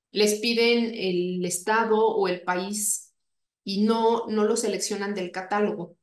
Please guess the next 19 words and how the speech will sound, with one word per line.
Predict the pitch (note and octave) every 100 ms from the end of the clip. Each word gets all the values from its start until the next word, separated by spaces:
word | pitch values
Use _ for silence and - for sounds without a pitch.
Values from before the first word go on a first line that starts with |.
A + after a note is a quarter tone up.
| -
lo, | F3+ F#3+
lo | F3+ F#3
dejan | G#3+ G#3 A3
en | F#3+ F#3
seleccione. | F3+ F#3 F3+ F3+ - G#3+ G3 - - _ _ _ _
Es | A3 A3
muy | A#3 A#3
común | A3 A3
que | A3
también | G#3+ F3+ F#3+ G#3
por | G#3 G#3
eso | G#3+ G#3 G3 - - _ _ _ _
no | - G3+ G3+
les | G#3 G#3
permite | G3 F#3+ F#3+ F#3+
avanzar | F#3+ F#3+ - E3+
en | E3
la | E3+
solicitud. | - F3+ F3 F#3 A3 A3+